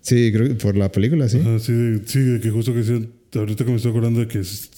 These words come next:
Speaker 2: es posible sobrevivir a una explosión dentro de un refrigerador.
Speaker 1: La respuesta es no.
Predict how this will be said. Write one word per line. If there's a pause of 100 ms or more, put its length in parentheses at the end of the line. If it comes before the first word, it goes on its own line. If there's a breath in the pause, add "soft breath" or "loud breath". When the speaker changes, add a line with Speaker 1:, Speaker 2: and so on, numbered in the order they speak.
Speaker 2:
es
posible
sobrevivir
a
una
explosión
dentro
de
un
refrigerador.
Speaker 1:
La
respuesta
es
no.